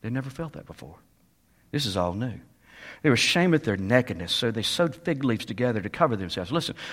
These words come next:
their eyes weren't open so that they found themselves in the place of God. Now we have the authority to make decisions for ourselves. We can determine what's right and wrong. No, no, no. Their eyes were open and they recognized something. "We just did evil. We committed evil."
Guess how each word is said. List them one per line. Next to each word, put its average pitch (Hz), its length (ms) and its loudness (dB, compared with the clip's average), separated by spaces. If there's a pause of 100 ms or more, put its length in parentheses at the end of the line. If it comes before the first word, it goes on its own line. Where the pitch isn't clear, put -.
(120)
their - 200 8
eyes 110 520 6
weren't 113 280 0
open 127 360 2
so 87 180 -2
that 90 140 -8
they 98 100 -2
found 123 320 2
themselves 98 380 0
in 98 80 -4
the 92 60 -6
place 123 360 0
of 92 160 -8
God. 117 320 4
Now 127 180 4
we 110 80 2
have 107 120 2
the 90 100 -4
authority 117 420 4
to - 80 -6
make 117 200 0
decisions 117 420 -4
for 98 60 -8
ourselves. 143 420 4
We 156 100 2
can 123 100 -4
determine 143 320 0 (200)
what's 151 200 0
right 160 140 8
and - 80 -6
wrong. 180 160 2 (140)
No, 175 160 6
no, 214 160 4
no. 190 200 2 (120)
Their 135 180 0
eyes 160 220 6
were 123 140 0
open 151 260 0
and 110 100 -4
they 110 60 -6
recognized 110 400 -4
something. 92 240 -6
"We 104 140 -4
just 110 200 -8
did 92 180 -10
evil. 87 600 -12 (1000)
We 156 160 0
committed 120 520 0
evil." 110 360 -14